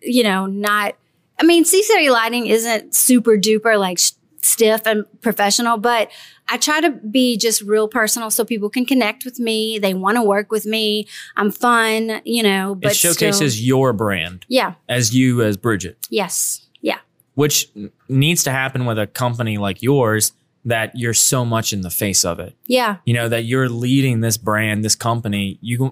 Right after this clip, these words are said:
Speaker 2: people wanna know who they're working with. You know, if you're a des-, you're a de-, you're essentially, you're a designer. You're
Speaker 1: Right.
Speaker 2: designing the lighting in their home. They wanna know who that designer is and will they work with them.
Speaker 1: Yeah.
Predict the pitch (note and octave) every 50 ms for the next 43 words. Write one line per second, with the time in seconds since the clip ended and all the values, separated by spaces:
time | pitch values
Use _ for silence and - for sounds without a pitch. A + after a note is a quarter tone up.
0 | _ - - E3+ F3+ A3 G#3+ F3 D3 D#3 E3 F3 E3+ D#3 B2+ C3 D#3+ G#3+ - C3
1 | G#2+ F#2 E2 E2 - - - _ _ _ _ _ _ _ _ _ _ _ - B2
2 | A#2+ A#2+ C3 D#3+ F3 - _ - C#3 C3+ A#2+ - - B2+ D3 D#3+ D#3+ D3 C#3+ A#2
3 | - - - C#3 D3 D#3+ D#3+ C#3 C#3 C#3 - C#3+ D3 F3 F3+ E3 - C4 B3+ -
4 | A#3+ F#3 F3+ F#3+ G3 F3+ E3 D#3+ E3 F3 F3 C#3+ G#2+ F2+ E2+ G#2+ - C#3 D#3+ E3+
5 | D#3+ C#3+ D#3+ E3 F3+ F#3 F3 D3 B2 A#2+ B2+ C3 B2+ B2+ A#2+ G#2+ A2 G2+ G2+ A2+
6 | C3+ C3 G#2+ F2 F2 _ _ _ _ _ _ _ _ _ - B2+ C3 D3 E3 E3+
7 | D#3+ D3 C#3+ C#3 C3+ A2+ - - - D#3+ D3+ B2+ C3 B2+ A#2+ A#2 B2 A#2 A#2 G#2+
8 | G#2+ G#2 G2+ G2+ A2 D3+ E3+ C#3 G#2+ G#2 G2+ F#2+ - - _ _ _ _ _ _
9 | - B2+ A2 G#2+ G#2 B2+ B2+ A2+ G#2+ G#2+ G2 G#2 A2+ A2+ G#2+ - E2+ D#2+ - C#2
10 | C#2 - - B2 _ _ - - - C#4 C#4 B3+ A3 F#3+ F#3+